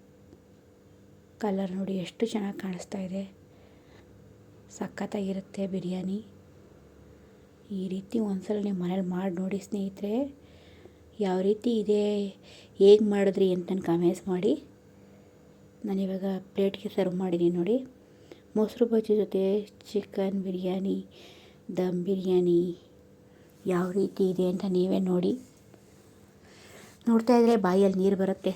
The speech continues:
ಸ್ನೇಹಿತರೆ, ಅಷ್ಟು ಟೇಸ್ಟಿಯಾಗಿರುತ್ತೆ. ಈ ರೀತಿ ನಮ್ಮ ಮನೇಲಿ ನಾನು ಮಾಡ್ತೀನಿ, ನೀವು ಇದೇ ರೀತಿ ನಿಮ್ಮ ಮನೇಲಿ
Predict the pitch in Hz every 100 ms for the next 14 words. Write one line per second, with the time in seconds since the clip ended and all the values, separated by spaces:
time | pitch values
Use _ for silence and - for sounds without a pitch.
0 | - 196 190 185 180 180 170 - - -
1 | - 214 208 185 170 185 - 196 185 190
2 | 185 - 190 196 - - - - - -
3 | - - - - - - - - - -
4 | - - - - - - - - - -
5 | - 214 220 233 233 247 226 202 196 196
6 | 190 185 170 160 - 180 226 302 - -
7 | - - - - - - - - 220 254
8 | 247 220 220 226 220 220 214 208 190 180
9 | 185